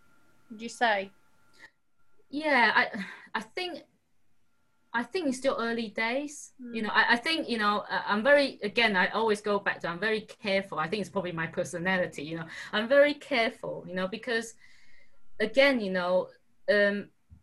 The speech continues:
Speaker 2: that culture needs trust, you know, needs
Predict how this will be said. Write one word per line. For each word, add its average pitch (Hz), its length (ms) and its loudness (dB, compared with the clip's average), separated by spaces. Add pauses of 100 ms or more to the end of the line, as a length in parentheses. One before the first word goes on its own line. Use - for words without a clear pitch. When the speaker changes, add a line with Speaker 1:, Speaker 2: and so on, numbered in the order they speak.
(320)
Speaker 2:
that 269 320 4
culture 233 800 -2 (1400)
needs 247 760 -4 (500)
trust, - 560 -2 (380)
you 185 100 -8
know, 160 160 -8
needs 226 680 -4